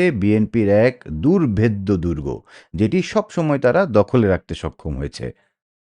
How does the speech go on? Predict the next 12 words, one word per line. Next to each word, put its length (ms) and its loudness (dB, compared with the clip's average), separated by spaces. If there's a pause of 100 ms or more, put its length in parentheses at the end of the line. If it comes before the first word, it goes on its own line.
(440)
বিএনপির 460 2 (180)
এই 160 2
দুর্ভেদ্য 420 6 (120)
দুর্গের 360 4
চাবি 300 2
তাহলে 400 2
এবার 200 0
কার 240 0
হাতে 280 -2
উঠতে 220 -8
চলেছে? 340 -6 (640)
কে 100 6